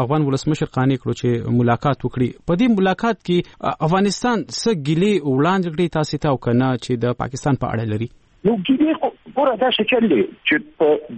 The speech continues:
Speaker 2: دواړه طرفین، ما ورته وویل چې دواړه طرفین بدګمانۍ دي، بې اعتمادي ده. نو بې اعتمادي خو چې کوم ذمهوار دي، هغه ذمهوار خلک یې د یو بل ډېر کولی شي که نه. او ما ورته وویل چې اوسنی په ما په پښتو کې زه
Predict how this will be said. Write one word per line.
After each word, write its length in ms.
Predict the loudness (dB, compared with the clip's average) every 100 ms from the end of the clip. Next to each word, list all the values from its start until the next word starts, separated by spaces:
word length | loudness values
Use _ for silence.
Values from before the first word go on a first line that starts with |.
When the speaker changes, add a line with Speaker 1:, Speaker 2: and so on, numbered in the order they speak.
| -2
Speaker 2:
دواړه 220 | 2 2 2
طرفین، 560 | 0 -2 -2 2 2 0 2 2
ما 100 | 4 2
ورته 240 | 2 2
وویل 160 | 2 2
چې 100 | 0 2
دواړه 200 | 2 2 2
طرفین 460 | 0 0 0 2 0
بدګمانۍ 600 | -2 0 2 4 2 0 -2
دي، 80 | -8 -12 _ _ _
بې 80 | 0 0
اعتمادي 480 | 0 2 2 0 0
ده. 120 | -2 -4 -20 _ _ -2
نو 100 | 0
بې 140 | 2 2
اعتمادي 580 | 2 2 2 2 2 2 2
خو 140 | 0 0 -4 -20 -8
چې 80 | -6 -2
کوم 160 | 0 2
ذمهوار 460 | 4 4 2 0 2
دي، 80 | 2 2
هغه 140 | 0 2
ذمهوار 340 | 2 2 2 0
خلک 240 | 0 0 0
یې 60 |
د 40 | 2 2
یو 80 | 2
بل 140 | 2
ډېر 140 | 0 0 0
کولی 260 | 0 0 -2
شي 80 | -2
که 180 | -2 -2
نه. 80 | -6 _ -20 -8 -2
او 100 | 2 4
ما 100 | 4
ورته 280 | 2 2 4
وویل 240 | 4 4 0 0
چې 100 | 0 0 -6 _ _ _ -2
اوسنی 340 | 2 2 2 2
په 160 | 0 0
ما 80 | 2
په 280 | 2 2 -2 -2 -4
پښتو 260 | -4 -2 0
کې 80 | 2
زه 80 | 0